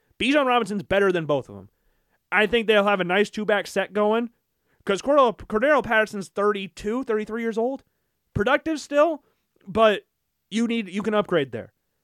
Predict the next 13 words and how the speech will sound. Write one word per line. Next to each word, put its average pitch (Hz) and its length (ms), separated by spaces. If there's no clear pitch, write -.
The 185 100
Falcons 247 480
now 190 300
have 160 280
three 202 340
really 220 500
good 190 460
young 190 560
skill 208 300
position 180 320
players 156 280
on 147 80
offense. 127 520